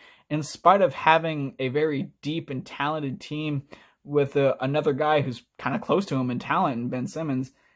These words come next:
And I say kinda close and kinda is doing a lot of work in that sentence. Uh, but yeah, in spite of that, he is a potential M V P candidate, definitely M V P caliber, like I said,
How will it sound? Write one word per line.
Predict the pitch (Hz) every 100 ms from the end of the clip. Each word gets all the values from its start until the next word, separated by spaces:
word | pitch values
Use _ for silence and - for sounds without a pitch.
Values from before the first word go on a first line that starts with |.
| -
And | 180
I |
say | 160 156
kinda | 139 - 151 135
close | 127 147 135 127
and | 123 113
kinda | - - 139 135 131
is | 120 123
doing | 127 127 123
a | 117
lot | 120 120 107
of |
work | 104 107 110
in | 120 101
that | 92
sentence. | - 101 90 90 - - - - - - - -
Uh, | 147 147 143 143
but | 143 156 147
yeah, | 320 - -
in | 147
spite | - 220
of | 226
that, | 220 180
he | 170
is | 196 185 -
a | 151
potential | 151 131 160 151 139
M | 131
V | 123
P | 123
candidate, | 127 175 190 190 190 190 - _ -
definitely | 285 208 175
M | 135
V | 127
P | 127 113
caliber, | - 160 160 151 147
like | 131 127
I | 107
said, | - 175 165 160